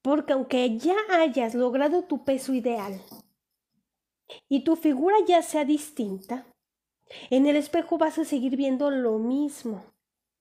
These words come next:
Te vas a ver gorda cuando no lo eres. Y esa palabra es una palabra muy fuerte.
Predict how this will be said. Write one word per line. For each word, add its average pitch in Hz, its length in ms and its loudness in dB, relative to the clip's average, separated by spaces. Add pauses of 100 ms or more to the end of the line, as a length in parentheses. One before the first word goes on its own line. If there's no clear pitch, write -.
(460)
Te 233 80 0
vas 240 220 -2
a 285 100 0
ver 269 320 2 (360)
gorda 220 760 2 (1000)
cuando 226 300 -2
no 226 200 0
lo 285 220 0
eres. 320 560 -4 (720)
Y 277 100 2
esa 494 160 0
palabra 269 280 4
es 302 100 -2
una 320 160 4
palabra 285 340 0
muy 294 480 2
fuerte. 277 920 -4